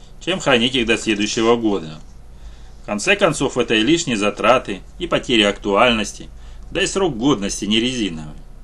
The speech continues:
Сезонность также характерна и для некоторых процедур, например, для кислотных пилингов.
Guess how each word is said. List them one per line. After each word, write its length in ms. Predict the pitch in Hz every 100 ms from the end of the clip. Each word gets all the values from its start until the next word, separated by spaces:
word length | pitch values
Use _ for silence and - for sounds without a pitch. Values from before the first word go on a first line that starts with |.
| - - - - - -
Сезонность 540 | - 95 165 208 160
также 240 | 160 160 135
характерна 640 | 135 120 113 139 165 147
и 80 | 104
для 140 | 104
некоторых 400 | 107 110 117 107
процедур, 600 | - 113 - 120 101 82 - - - - - - - - -
например, 500 | 160 151 135 120 107
для 120 | 98 110
кислотных 520 | 113 - 107 107 104
пилингов. 560 | - 101 87 80 76